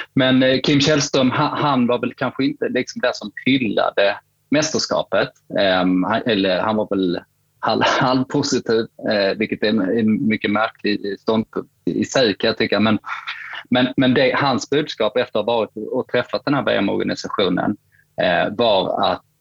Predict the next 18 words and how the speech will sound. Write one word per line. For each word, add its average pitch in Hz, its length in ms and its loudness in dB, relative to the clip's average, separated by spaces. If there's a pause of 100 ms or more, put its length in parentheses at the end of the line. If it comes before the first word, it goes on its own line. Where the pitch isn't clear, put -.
(120)
eh, 87 640 2
man 98 320 -2
inte 110 320 -2
skulle 101 280 -2
tro 110 440 -2 (100)
på 95 200 0
alla 92 500 2
negativa, 92 960 0 (520)
eh, 82 760 -4
rubriker 120 560 0
som 104 180 -2
det 101 60 -2
var 101 140 0
i 92 80 0
svensk 92 540 -4
press, - 280 -4
till - 160 -8
exempel. - 400 -6